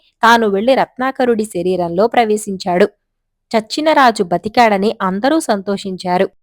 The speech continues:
అయితే తిరిగి బతికినప్పటి నుంచి రాజులో చాలా మార్పు కనిపించింది. వెనకటి రాజఠీవి ఏమాత్రమూ లేదు. వెకిలిగా మాట్లాడసాగాడు.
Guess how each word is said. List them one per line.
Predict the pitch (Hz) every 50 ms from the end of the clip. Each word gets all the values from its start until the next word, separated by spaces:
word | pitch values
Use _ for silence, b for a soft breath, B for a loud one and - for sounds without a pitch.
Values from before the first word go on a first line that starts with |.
| _ _ _ _ _ -
అయితే | 196 220 269 285 - 370 370 370
తిరిగి | 370 - 240 240 240 254 254
బతికినప్పటి | 208 208 185 - - - 240 233 220 220 - 214 214 214
నుంచి | 202 196 185 185 - - 247 240
రాజులో | 220 185 175 196 190 - 196 208 226
చాలా | 233 - 220 208 190 208 233 262 269
మార్పు | 254 233 214 208 - - 208
కనిపించింది. | - 185 180 180 - 190 175 170 - - 170 165 165 202 - - _ _ _ -
వెనకటి | 202 208 220 262 262 - 294 - - 240
రాజఠీవి | 196 180 170 180 175 - 226 226 226 - 233 196 175 190
ఏమాత్రమూ | 214 226 190 185 196 208 220 226 233 - - 240 240 240 240
లేదు. | 220 185 180 180 170 202 - - _ _ _ -
వెకిలిగా | 208 202 - 247 220 208 185 - 214 214
మాట్లాడసాగాడు. | 208 190 185 185 190 - 214 208 208 220 - 220 190 175 170 175 170 175 185